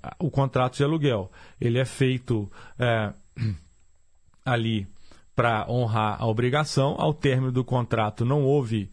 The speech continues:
inadimplência, né, você coleta o, o valor de volta pra você, tá? No caso do seguro, não. No caso do seguro fiança, esse seguro aluguel, seguro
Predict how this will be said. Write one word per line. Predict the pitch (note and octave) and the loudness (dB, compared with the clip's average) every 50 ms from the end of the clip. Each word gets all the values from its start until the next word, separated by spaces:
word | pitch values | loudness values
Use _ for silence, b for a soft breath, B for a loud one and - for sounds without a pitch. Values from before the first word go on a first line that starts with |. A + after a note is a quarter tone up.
| B B B B - | B B B B -2
inadimplência, | C3 C#3+ C#3 A#2+ G#2+ G#2+ G#2+ A#2+ C3+ C#3 - - B2+ A2+ A2+ A#2+ B2+ - - - F3 E3+ B B B B B B B | 0 2 2 2 2 2 2 2 0 2 2 2 2 2 2 2 0 -2 -2 -2 -2 -4 B B B B B B B
né, | B2+ A#2 B2 - - B B B B B - - | 0 0 0 -2 -6 B B B B B -12 -8
você | A#2+ A2+ A#2+ C#3 C#3+ B2+ - - C3 A#2+ B2 D3 - - - - - | -4 0 0 2 0 0 0 0 2 2 0 -2 -4 -10 -20 -8 -2
coleta | - D3 C#3+ B2+ A2+ A2 A#2 C3 - - D3 D#3+ E3 - | 2 2 2 4 2 2 0 -2 -2 -2 -4 -4 -4 -2
o, | - D3 D#3+ D#3 - - - - - - - | -2 -2 -2 -2 -4 -8 -16 -16 -14 -6 -4
o | - | 0
valor | B2 D3+ D3 B2+ A#2+ A2+ A2+ A#2+ B2 C3+ | 2 2 2 4 4 2 2 2 2 2
de | C3 E3+ | 2 2
volta | D#3 B2+ A#2 A2+ A#2+ - - C#3 | 2 2 2 2 0 0 -2 -2
pra | - D3 D3+ | 0 0 0
você, | D#3 F3 G#3 G3+ - - C#3 G2+ F#2+ - b b b b b b _ | 0 0 -2 -2 0 -2 -2 -2 -4 -10 b b b b b b _
tá? | - A#2+ A#2+ C3 C3 B B B B | 0 0 0 -2 -4 B B B B
No | - F#3+ G#3 | 0 0 2
caso | G#3 - F#3+ F#3 E3+ C#3+ C3+ | 2 2 2 2 2 2 0
do | C3+ | -2
seguro, | B2 - B2+ A2 G#2 B2+ E3+ G#3 A#3+ B3 | 0 0 -2 0 2 2 2 2 2 2
não. | A#3 E3+ C#3+ C#3+ A2+ F#2+ F#2+ | 2 2 2 2 0 -2 -2
No | G2+ A2 | -4 -2
caso | - - A#2+ A#2+ B2+ A#2 | 0 2 2 2 0 -2
do | B2 | -4
seguro | B2 - - A#2 G2 G#2 A#2+ C#3+ D3 A#2 G2 | -4 -4 -4 -2 0 2 2 2 2 0 -2
fiança, | F2 - - - G2 F#2+ A2+ D3 F3 E3+ - - G#2 | -6 -6 -2 0 0 2 2 2 0 0 -2 -2 -2
esse | G2+ F#2+ - | -2 -2 -2
seguro | - - G2 G2 A2+ B2 A#2+ G#2 F#2+ F#2 | -4 -4 -2 0 0 0 2 0 -2 -2
aluguel, | - G2+ F#2+ F2+ F2 F#2+ - G2+ A#2+ C3+ A#2+ G#2 G2 | -2 -2 -2 -2 -2 0 0 2 2 2 2 0 -2
seguro | G2 G2+ - - - F#2+ G2 A2+ A#2+ B2 A2 G2+ F#2+ G2 | -4 -8 -8 -8 -6 -4 -2 0 0 0 0 -2 -6 -8